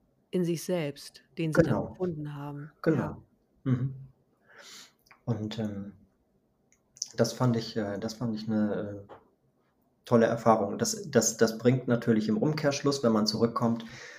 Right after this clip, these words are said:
Speaker 2: eine ganz andere Haltung und Wertschätzung und Dankbarkeit für, für das, was man alles, äh,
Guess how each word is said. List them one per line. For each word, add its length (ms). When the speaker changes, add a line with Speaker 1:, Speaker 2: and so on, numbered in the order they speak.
Speaker 2:
eine 100
ganz 240
andere 380
Haltung 400
und 160
Wertschätzung 760
und 180
Dankbarkeit 680
für, 320
für 160
das, 240
was 140
man 260
alles, 400
äh, 400